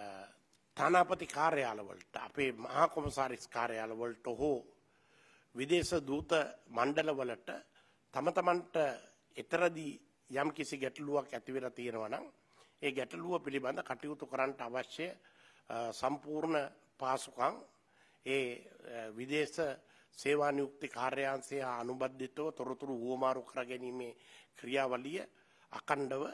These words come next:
සිදුවෙමින් පවතිනවා. ඊට අතිරේකව ගම් මට්ටමේ ඈත පිට ගම්මානයක විදේශගතව ඉන්න, අ, ශ්‍රමිකයෙක්ගේ කුටුම්බයට, පවුලට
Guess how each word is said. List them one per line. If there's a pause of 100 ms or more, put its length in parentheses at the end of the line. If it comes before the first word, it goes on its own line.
(320)
සිදුවෙමින් (320)
පවතිනවා. (1600)
ඊට
අතිරේකව (640)
ගම්
මට්ටමේ (1000)
ඈත (100)
පිට
ගම්මානයක (360)
විදේශගතව
ඉන්න,
අ, (920)
ශ්‍රමිකයෙක්ගේ
කුටුම්බයට,
පවුලට